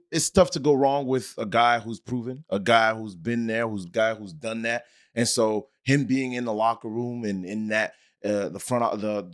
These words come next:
the front office as well as in coaching staff already is something that, you know,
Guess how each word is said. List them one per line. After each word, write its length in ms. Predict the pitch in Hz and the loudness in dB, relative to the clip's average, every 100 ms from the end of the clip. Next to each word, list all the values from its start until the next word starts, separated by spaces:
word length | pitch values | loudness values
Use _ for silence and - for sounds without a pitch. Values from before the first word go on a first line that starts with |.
| 90 | -12
the 80 | 98 | -8
front 220 | - 113 | -4 0
office 420 | 110 107 110 107 | 0 0 -2 -2
as 140 | 95 85 | -6 -6
well 140 | 107 | -4
as 100 | 98 | -4
in 60 | 90 | -8
coaching 340 | - 107 104 | -10 -8 -8
staff 320 | 92 101 95 | -2 0 0
already 500 | 95 87 110 113 101 - _ _ | -2 -2 0 0 -2 -6 _ _
is 140 | 117 - | -2 0
something 400 | 160 147 139 120 | -2 -2 -4 2
that, 320 | 120 117 - _ - | 4 4 2 _ -6
you 140 | 113 | -2
know, 300 | 113 107 95 | 0 0 -4